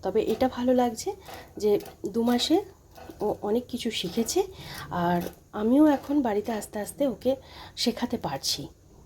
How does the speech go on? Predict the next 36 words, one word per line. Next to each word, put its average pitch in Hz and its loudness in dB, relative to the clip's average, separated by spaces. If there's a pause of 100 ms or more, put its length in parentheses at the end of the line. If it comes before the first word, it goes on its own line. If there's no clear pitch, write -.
(2000)
সব 220 0
সময় 214 2
শেখানোর 208 -2
চেষ্টা 196 -6
করছি। 185 -6 (1600)
আর 151 0
আমার 196 0
মা 190 0
তো 196 -10
সব 185 -8
সময় 202 -2
বলে, 175 -2 (680)
"ওর 196 -2
সাথে 196 -2
অনর্গল 190 4
কথা 185 -2
বলবি, 185 0
সব 202 -2
সময় 202 -2
কথা 170 -4
বলবি।" 180 -2 (260)
আসলে 202 -2
আমি 196 0
একটু 196 -8
কম 214 -2
কথা 156 -6
বলি, 151 -6 (440)
উম, - -2 (440)
প্রয়োজন 208 2
ছাড়া 196 0
খুব 196 -4
একটা 185 -2
কথা 175 0
বলি 180 2
না, 180 0
কিংবা 190 0